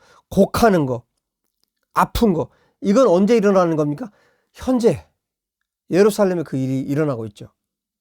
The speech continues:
전쟁으로 지금 사망이 있고, 애통함이 있고, 곡하-, 곡을 하고, 해야 되고,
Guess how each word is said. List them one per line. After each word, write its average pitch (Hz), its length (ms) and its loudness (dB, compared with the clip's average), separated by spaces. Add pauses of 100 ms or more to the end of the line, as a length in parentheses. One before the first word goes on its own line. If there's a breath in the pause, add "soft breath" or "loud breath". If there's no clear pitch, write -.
(140)
전쟁으로 180 760 -2 (880)
지금 175 300 -2 (300 soft breath)
사망이 220 560 2
있고, 180 340 -8 (460)
애통함이 180 560 2
있고, 170 360 -6 (380)
곡하-, 190 560 0
곡을 180 380 2
하고, 190 320 0
해야 202 180 4
되고, 170 420 0